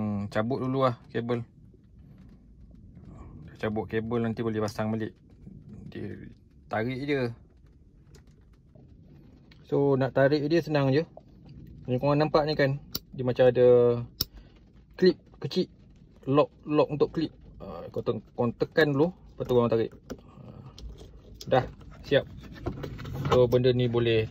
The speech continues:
terbuka lah. Ah, dah cabut konsol tadi. Mak, eh, korang tengok. Kotor baik. Tak pernah buka, ni first time buka. Macam-macam benda ada.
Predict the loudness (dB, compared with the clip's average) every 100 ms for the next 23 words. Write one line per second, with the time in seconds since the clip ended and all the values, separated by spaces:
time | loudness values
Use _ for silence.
0 | -4 0 2 2 0 -6 -14 -14 -12 -12
1 | -12 -12 -12 -12 -14 -16 -12 -12 -12 -12
2 | -10 -12 -12 -12 -12 -10 -6 -6 -8 -20
3 | -20 -20 -20 -20 -20 -20 -20 -12 -6 -2
4 | 0 -2 -6 -14 -6 -4 0 0 0 -2
5 | -2 0 0 2 2 0 -4 -12 -16 -18
6 | -18 -6 -2 0 0 0 -2 -2 0 0
7 | 2 0 0 0 -2 -4 -4 -4 -2 0
8 | 2 4 2 0 -4 -10 -20 _ _ -20
9 | -20 -20 _ -16 -16 -16 -20 -20 _ -20
10 | -20 -12 -4 0 2 2 2 2 2 2
11 | 0 -2 0 0 0 2 0 -2 -18 -20
12 | -20 _ -20 -20 -20 -16 -16 -16 -14 -14
13 | -14 -6 -2 0 0 0 6 6 6 6